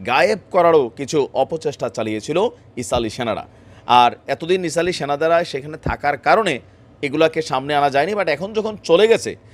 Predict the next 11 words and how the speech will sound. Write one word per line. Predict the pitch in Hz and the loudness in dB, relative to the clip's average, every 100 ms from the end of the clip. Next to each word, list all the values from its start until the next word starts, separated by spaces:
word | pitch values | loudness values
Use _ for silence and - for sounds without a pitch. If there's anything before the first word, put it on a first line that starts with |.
| - - | -18 -8
এই | 113 | -6
ধ্বংসস্তূপগুলো | 113 123 131 190 - 196 175 165 160 | -4 -6 -6 -10 -6 -8 -2 2 2
যখন | 147 147 | 0 -6
সরানো | 143 131 123 123 | -12 -8 -8 -8
হচ্ছে, | 127 - 202 - - - | -8 -6 -6 -8 -18 -16
সেখানেই | - 147 143 180 196 - | -6 -4 -4 -4 -6 -8
উঠে | 123 139 | -2 0
আসছে | 127 - 123 - | -2 -2 -6 -6
একের | 110 117 | -6 -6
পর | - 117 | -2 -2
এক | 110 | -2